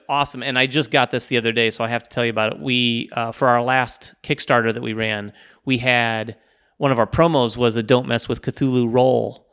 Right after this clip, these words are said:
tile. When you play with this tile, when you get your roll,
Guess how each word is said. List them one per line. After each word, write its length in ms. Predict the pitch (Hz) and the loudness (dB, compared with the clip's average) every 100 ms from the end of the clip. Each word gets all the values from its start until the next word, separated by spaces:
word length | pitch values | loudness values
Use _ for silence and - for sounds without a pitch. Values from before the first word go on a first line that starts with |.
| _ | _
tile. 480 | - 147 131 107 - _ _ - | -4 0 0 -2 -8 _ _ -6
When 160 | 135 | -2
you 80 | 123 | 0
play 320 | - 160 160 | 2 4 4
with 240 | 139 123 - | 4 -2 -2
this 300 | 123 113 - | -2 -2 -6
tile, 640 | - 170 151 107 104 107 _ _ _ _ _ | -2 0 2 0 -2 -6 _ _ _ _ _
when 220 | 139 135 | -4 -2
you 100 | 127 | -2
get 180 | 127 135 | -2 -2
your 140 | 123 | -2
roll, 560 | 120 127 143 165 160 | 0 0 0 -2 -6